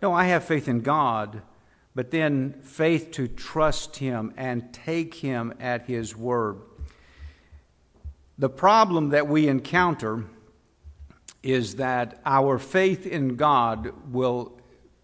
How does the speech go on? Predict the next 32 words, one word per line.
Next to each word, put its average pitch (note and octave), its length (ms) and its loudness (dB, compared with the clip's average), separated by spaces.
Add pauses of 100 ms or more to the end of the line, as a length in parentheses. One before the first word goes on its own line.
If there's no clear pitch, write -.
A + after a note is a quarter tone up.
(380)
for C3+ 260 -2
a A2+ 100 2
long D3 640 0
period C#3+ 280 -2
of - 120 -6
time C3 300 0
of A#2 140 -2
our A2+ 160 2
lives, A#2 480 0
I B2 120 0
think, B2+ 300 -6
comes D3+ 340 -2
into C#3 340 -6
conflict B2+ 840 -6 (840)
with A#2+ 640 4
our B2 300 0
own C3+ 420 2
frailties A#2 800 -4
and G2+ 160 -6
flaws G#2+ 480 -2
and G#2 160 -8
failures. G#2 440 -8
And D3 80 -4
I'll E3 100 0
explain B2+ 360 -4
a - 20 -2
little A#2 80 -4
bit A2 160 -6
more G#2+ 200 -8
about G#2 240 -10
that - 140 -10
later. A2 260 -8